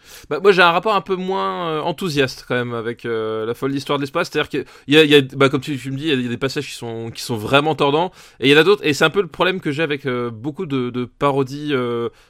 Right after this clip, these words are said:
euh, vraiment full premier degré comme ça, euh, américaines. C'est que, euh, je trouve ça assez inégal, en fait. Il y a des, disons que c'est, c'est, c'est assez étrange, mais les, les, les passages que je trouve moins réussis, ont tendance à me gonfler vraiment, euh, et après c'est toujours le, l'équilibre entre les personnages, euh, les passages que, que je trouve chouettes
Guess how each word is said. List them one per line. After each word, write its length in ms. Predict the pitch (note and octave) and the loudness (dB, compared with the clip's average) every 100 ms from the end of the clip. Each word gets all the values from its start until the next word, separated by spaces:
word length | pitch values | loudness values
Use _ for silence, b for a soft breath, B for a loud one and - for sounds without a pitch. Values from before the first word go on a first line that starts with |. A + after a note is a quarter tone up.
| _ | _
euh, 160 | A2 A2+ | -4 -4
vraiment 400 | A2+ C3+ D3+ D3 | -2 0 0 -2
full 380 | - - F#3 F3 | -10 -12 -10 -4
premier 280 | F3+ D3 | -4 -2
degré 280 | C#3+ C#3+ D3+ | -2 0 -2
comme 160 | D#3 C3+ | -4 -4
ça, 280 | D3+ D3+ D3 - | -2 -4 -6 -8
euh, 180 | B2 A#2+ | -4 -4
américaines. 460 | B2 C3+ C#3 G3 F#3+ B B | -2 -2 -2 -4 -4 B B
C'est 200 | - C#3+ | -4 -2
que, 120 | D3 | 2
euh, 580 | C#3 C3 B2 B2 B2+ A#2 | 2 2 0 -2 -4 -8
je 80 | - | -10
trouve 140 | C#3 | -6
ça 80 | E3+ | -4
assez 200 | D3+ D#3+ | -2 -2
inégal, 320 | D3 C#3+ C#3+ | -2 2 2
en 40 | B2 | 0
fait. 320 | G#2 - - b b b | -6 -10 -14 b b b
Il 60 | A#2+ | -2
y 40 | |
a 20 | |
des, 880 | A#2+ C#3 C#3+ C#3+ C#3 C3+ C3 B2+ D#2+ - | 4 4 4 2 0 -2 -4 -6 -10 -12
disons 180 | C3+ G3+ | -2 -2
que 60 | - | 0
c'est, 140 | E3 | -8
c'est, 180 | - C#3+ | -2 -2
c'est 120 | D#3 | 0
assez 140 | D#3 | -2
étrange, 220 | F#3 G3 F3 | -4 -4 -6
mais 120 | D3+ | -6
les, 80 | - B B | -8 B B
les, 180 | B2 C3 B2 | -4 -4 -4
les 140 | C#3 C3 | -8 -4
passages 580 | F3 F#3 F#3 F3+ C3+ | -2 0 -2 -4 -6
que 100 | - | -8
je 80 | C3+ | -6
trouve 160 | - B2+ | -4 -2
moins 200 | D#3 F3 | 2 2
réussis, 440 | E3 - F3+ A3 b b b _ | 0 -4 -8 -8 b b b _
ont 100 | B2+ | -8
tendance 380 | B2+ D3+ F#3+ - | -2 0 0 0
à 60 | |
me 100 | C3 | 0
gonfler 360 | A#2+ D3 - D#3+ | 0 -6 -4 -4
vraiment, 460 | B2+ D3+ D3+ F3+ G3+ _ | 2 2 2 -4 -6 _
euh, 1040 | B2+ B2 B2 A#2+ A#2+ A#2+ A#2+ A#2+ A#2+ A#2+ A#2+ | -6 -4 -2 -4 -4 -4 -6 -6 -6 -8 -6
et 120 | B2 | -2
après 240 | C3+ - E3+ | -2 -2 -6
c'est 140 | C#3+ | -6
toujours 240 | C3+ D#3+ | -4 0
le, 180 | C#3+ C3 | 2 2
l'équilibre 480 | B2+ C3+ D3+ E3 D#3 | 0 -4 -6 -6 -6
entre 220 | C3+ C#3 | -4 -2
les 100 | C3 | -2
personnages, 400 | B2 C#3 D#3+ C#3 B2+ | -4 -4 -6 -4 -4
euh, 120 | C3 | -4
les 60 | |
passages 340 | B2+ D3+ D#3 C#3 | -4 -2 -2 -2
que, 220 | C3+ A#2+ | -6 -6
que 180 | - B2 | -8 -10
je 60 | |
trouve 160 | - C3 | -8 -12
chouettes 300 | - D#3+ F3 | -2 -2 -2